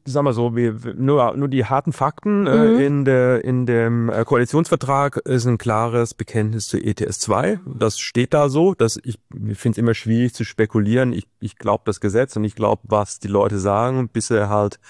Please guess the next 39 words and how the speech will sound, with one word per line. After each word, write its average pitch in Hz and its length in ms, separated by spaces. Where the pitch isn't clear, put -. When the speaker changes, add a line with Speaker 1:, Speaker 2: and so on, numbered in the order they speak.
Speaker 1:
das 110 100
Speaker 2:
Mhm. - 60
Speaker 1:
Gegenteil 151 380
machen 151 260
oder 123 120
sich 117 120
Speaker 2:
Mhm. - 20
Speaker 1:
das 127 140
Gesetz 123 260
ändert. 135 240
Auf 113 140
irgendeiner 123 260
Basis 113 320
müssen 120 220
wir 113 80
halt 107 180
agieren. 117 360
Also 107 260
Speaker 2:
Ja. - 40
Speaker 1:
deswegen 117 360
würde 117 160
ich 104 40
sagen, 110 300
das, - 300
das - 180
ist - 240
jetzt - 160
einfach 107 260
die 110 140
Realität. 98 760
Äh, 113 200
wir 107 100
können 120 160
natürlich 120 300
spekulieren, 107 600
wenn's 98 180
jetzt - 220
massive 104 680
politische 101 960